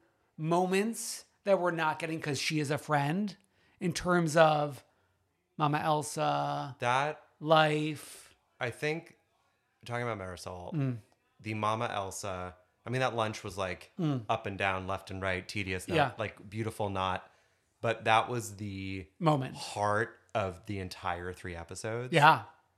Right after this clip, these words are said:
Speaker 2: Like, I was tearing up.
Speaker 1: Yeah.
Speaker 2: 'Cause that was some real shit.
Speaker 1: Yeah.
Speaker 2: No, t-, like, period. Like, and Mama Elsa being kind of the beloved,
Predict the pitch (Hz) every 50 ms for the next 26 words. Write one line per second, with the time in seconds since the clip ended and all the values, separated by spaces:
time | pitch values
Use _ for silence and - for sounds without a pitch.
0 | _ _ _ _ _ - 113 110 101 95 - - - _ - 104 104 110 117 131
1 | 131 - - 165 160 165 170 175 175 180 180 185 - 170 147 170 240 339 254 -
2 | - - _ _ _ _ - - 113 139 151 156 160 - - 120 104 98 98 92
3 | 101 104 101 101 104 104 101 98 98 98 - - _ _ _ - - - - -
4 | 87 87 - - - _ _ - 160 156 165 - - - - - _ - 110 104
5 | 98 92 - - - 117 98 - - _ _ _ _ _ _ _ - - 151 123
6 | 101 85 - - - - - _ _ _ _ _ _ - 107 107 98 92 87 -
7 | - _ _ _ _ _ _ _ _ _ _ - 117 104 98 98 104 107 117 110
8 | 101 110 104 - 110 110 104 101 98 - 101 98 92 98 90 101 98 92 95 95
9 | 95 90 98 95 92 92 87 90 90